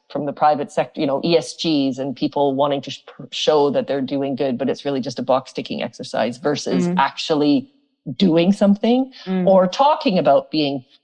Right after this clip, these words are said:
Speaker 1: you know, flexible working place, but not actually doing that, or talking about human you know, a mu-, more human-centered environment. And yes, we know what's important. We can talk a lot about it, but actually
Speaker 2: Yeah.
Speaker 1: the reality is,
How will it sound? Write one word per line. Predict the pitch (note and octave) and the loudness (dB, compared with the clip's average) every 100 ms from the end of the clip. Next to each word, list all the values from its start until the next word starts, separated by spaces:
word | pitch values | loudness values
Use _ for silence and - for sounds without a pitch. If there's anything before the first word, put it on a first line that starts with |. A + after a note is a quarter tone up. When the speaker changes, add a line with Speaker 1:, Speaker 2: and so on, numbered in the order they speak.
| _ - | _ -10
Speaker 1:
you | |
know, | C#3+ C3 | -8 -8
flexible | - D#3 - E3+ | -4 -4 -2 -2
working | F3 G3+ F3+ D#3 | 2 2 0 -6
place, | - C#3+ C3 - | -2 0 -2 -2
but | D3 - | -4 0
not | C#3 C3+ | 0 0
actually | C3+ C#3+ | 0 -4
doing | C3+ C#3+ C3 | -2 -2 -2
that, | - - - | -4 -4 2
or | D#3 D3+ C#3+ - - _ | 4 4 2 -6 -20 _
talking | - G#3+ - F3 | 0 0 0 -2
about | D3+ D3 - | 4 4 4
human | - D#3+ D3+ D3 C#3+ C#3 - - _ _ _ _ - | -2 -6 -4 -4 -6 -8 -12 -20 _ _ _ _ -4
you | |
know, | D3+ C#3+ | 0 2
a | D#3 | 2
mu-, | F3 E3+ | 2 2
more | F3 F#3 | 4 4
human-centered | F3+ - G3 F3 F3+ F3 E3 D#3+ | 4 4 4 4 0 -4 -2 -2
environment. | D#3 D#3 D3+ D3 C#3+ C#3 C3+ B2+ | -2 0 2 2 2 -2 -4 -4
And | D3 D3 | -4 0
yes, | D#3+ - | 0 0
we | D#3 | -2
know | D#3 D#3 | 0 0
what's | D#3 C3+ - | 2 0 -2
important. | D3 - D3+ - C3+ - | -6 -2 -2 -2 -6 -8
We | |
can | C#3 D3 | -8 -2
talk | A3+ G3+ | 0 0
a | |
lot | D3 C3+ | 2 0
about | B2 C3+ | 2 -2
it, | C3 - | -2 0
but | C#3+ | 4
actually | D3 - | 4 4
Speaker 2:
Yeah. | G#3 | 2
Speaker 1:
the | |
reality | C3+ C3 C#3 C3+ B2+ C#3 C3+ | -2 -4 -2 -2 -2 -2 -2
is, | C3 A#2+ - | -4 -8 -16